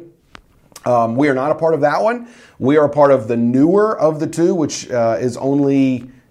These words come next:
was founded in nineteen ninety-six, so that makes it, uh, twenty-something years old. I don't know.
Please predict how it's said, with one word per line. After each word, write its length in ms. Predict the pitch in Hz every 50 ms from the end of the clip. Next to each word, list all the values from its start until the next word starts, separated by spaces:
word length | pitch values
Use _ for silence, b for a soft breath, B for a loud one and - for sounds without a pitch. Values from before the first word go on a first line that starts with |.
| _ _
was 100 | - -
founded 240 | - 143 139 139
in 60 | 135 127
nineteen 300 | 127 131 127 131 135 131
ninety-six, 580 | 123 120 120 117 117 - - 151 - - -
so 200 | - - 127 117
that 220 | 113 117 113 - 117
makes 320 | 120 120 117 117 - -
it, 440 | 117 113 117 - - - - - b b b b b b b -
uh, 220 | 101 101 98 95
twenty-something 1400 | 95 - - 113 113 113 113 113 113 113 110 107 107 107 107 104 101 98 98 - _ _ _ - 104 95 - 107
years 200 | 104 98 98 95
old. 340 | 101 95 95 104 101 101 - -
I 60 | 95
don't 100 | 95 90
know. 220 | 82 92 104 113